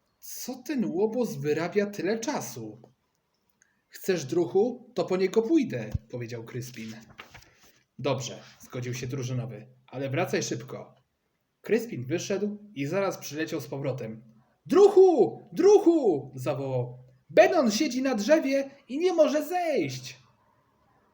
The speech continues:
Drużynowy wybiegł z baraku, a my wszyscy za nim, chociaż trzeba było obudzić Gwalberta, który spał i nic nie słyszał. Benon siedział na gałęzi na samym wierzchołku drzewa i widać było,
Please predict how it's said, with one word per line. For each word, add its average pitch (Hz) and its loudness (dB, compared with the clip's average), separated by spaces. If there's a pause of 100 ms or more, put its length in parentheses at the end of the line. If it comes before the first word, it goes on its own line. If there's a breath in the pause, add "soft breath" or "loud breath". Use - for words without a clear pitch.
(220)
Drużynowy 139 -4
wybiegł 139 -2
z 123 -6
baraku, 127 -2 (220)
a 139 -10
my 196 -2
wszyscy 196 -8
za 269 -6
nim, 113 -10 (180)
chociaż 127 -6
trzeba 151 -4
było 160 -4
obudzić 143 -8
Gwalberta, 175 -2
który 220 -2
spał 135 -8
i 135 -10
nic 143 -10
nie 226 -8
słyszał. 107 -8 (840 soft breath)
Benon 185 -2
siedział 143 -4
na 143 -6
gałęzi 165 -6
na 127 -10
samym 220 -4
wierzchołku 156 -4
drzewa 123 -8 (400)
i 113 -18
widać 131 -8
było, 135 -8